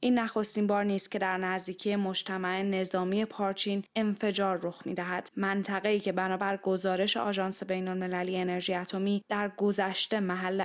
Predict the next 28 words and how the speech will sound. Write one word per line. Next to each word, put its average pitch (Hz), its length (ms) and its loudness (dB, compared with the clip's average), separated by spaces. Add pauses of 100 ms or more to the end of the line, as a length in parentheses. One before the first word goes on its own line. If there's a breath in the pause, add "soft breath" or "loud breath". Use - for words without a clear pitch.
انجام 185 380 -2
آزمایش‌های 185 840 -2
هسته‌ای - 600 -2
بوده. - 300 -4 (280)
در 208 160 0
پاییز 208 500 2
سال 226 180 0
هشتاد 208 420 0
و 208 40 0
شش 214 400 2
انفجاری 226 600 4
در 226 160 2
این 202 160 0
منطقه 190 460 0
رخ 190 200 2
داد 190 280 2
که 240 120 4
در 226 180 4
آن 220 100 2
زمان 214 340 4
مقام‌های 196 520 2
آتش‌نشانی 196 720 0
اعلام 202 280 2
کردند 202 460 0
که 208 80 -6
در 196 280 0
انبار 196 500 2
ضایعات 196 800 0